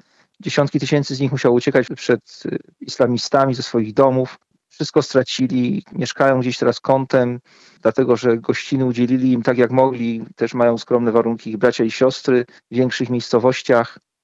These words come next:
No i teraz patrzą na to, że ich kraj się rozsypuje, że islam z coraz większą siłą tam przejmuje kontrolę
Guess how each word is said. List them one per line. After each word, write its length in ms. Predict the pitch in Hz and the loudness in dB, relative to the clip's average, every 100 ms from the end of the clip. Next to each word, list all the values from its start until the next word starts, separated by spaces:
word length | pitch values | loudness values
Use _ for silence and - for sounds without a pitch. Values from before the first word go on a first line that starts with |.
| _ | _
No 80 | 131 | -2
i 60 | 135 | 2
teraz 200 | 139 - | 2 2
patrzą 360 | 156 156 151 | 0 2 2
na 160 | 135 135 | 4 2
to, 160 | 135 123 | 2 2
że 160 | 123 | 2
ich 140 | 123 - | 0 -2
kraj 300 | - 135 131 | 0 2 2
się 140 | 135 | 0
rozsypuje, 680 | 123 - - - 131 123 120 | -2 -2 -8 -2 0 2 2
że 500 | 117 117 113 - 120 - | 0 -2 -4 -6 -10 -8
islam 640 | 131 - 120 110 - - - - _ _ | -8 0 2 2 -4 -10 -14 -20 _ _
z 80 | - | -4
coraz 220 | 127 117 | 0 0
większą 300 | 135 127 127 | 0 -4 -2
siłą 380 | 113 - 127 120 | -2 0 2 2
tam 200 | 117 117 | 2 -2
przejmuje 400 | 110 123 120 120 | 0 0 2 0
kontrolę 600 | 113 110 - 127 123 120 | 0 -4 2 4 4 2